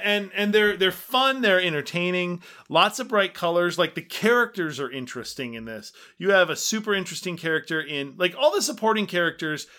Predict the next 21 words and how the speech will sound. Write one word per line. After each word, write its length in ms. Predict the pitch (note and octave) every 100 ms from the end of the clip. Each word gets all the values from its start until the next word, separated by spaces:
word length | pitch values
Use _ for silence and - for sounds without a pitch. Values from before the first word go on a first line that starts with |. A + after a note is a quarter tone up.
| _
have 320 | - G3 F3+
personalities, 840 | - E3+ F3 C#3+ C#3 C3 A#2 A2 -
every 240 | A#3 B3 A#3
one 200 | G3+ F#3
of 80 |
them. 180 | A#2 G#2 - - _
They're 180 | F3 G3
all, 300 | A3 A3 -
they're 160 | G#3 G3+
all, 560 | A3+ A3+ A3 F#3 D#3+ D#3
uh, 340 | E3 E3 D3
they're, 180 | D#3+ F#3
there's 340 | F#3 E3 F3
not 140 | G3+ A#3+
any, 160 | A#3
like, 160 | G3 D3+
cardboard 540 | - F#3 F3 D#3+ D#3+
cutout 340 | - D3+ C3 A2+
characters. 420 | C#3+ C3 B2 A2+
Like, 140 | B2+
Sebastian 960 | - F3 A2 E3+ F3 E3+ - F3 E3